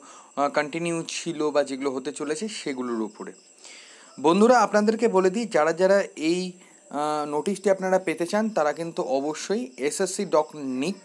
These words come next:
বলে আপনারা যে হোম সাইট আছে স্টাফ সিলেকশন কমিশনের, ওখানে আপনারা চলে যেতে পারেন। গিয়ে ওখানে নোটিশ সেকশনে আপনারা চলে যাবেন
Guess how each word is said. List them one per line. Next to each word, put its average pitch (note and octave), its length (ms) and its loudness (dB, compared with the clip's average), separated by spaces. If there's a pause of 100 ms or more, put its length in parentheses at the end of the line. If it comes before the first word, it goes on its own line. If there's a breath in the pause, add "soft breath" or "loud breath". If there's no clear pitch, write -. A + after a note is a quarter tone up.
(160)
বলে C3+ 200 2
আপনারা C#3+ 460 2
যে C3+ 160 -4
হোম C3 240 -4
সাইট D3 260 0
আছে C#3 220 -4
স্টাফ B2+ 240 -4
সিলেকশন C#3 380 -12
কমিশনের, C#3 480 -6
ওখানে C3+ 320 -4
আপনারা C#3+ 280 -4
চলে C#3+ 240 -2
যেতে D3 180 0
পারেন। E3 260 -4 (480 loud breath)
গিয়ে D#3 140 4
ওখানে F3 240 4
নোটিশ E3 420 -2
সেকশনে A3 420 2
আপনারা F#3+ 360 2
চলে E3+ 420 0
যাবেন F3 280 4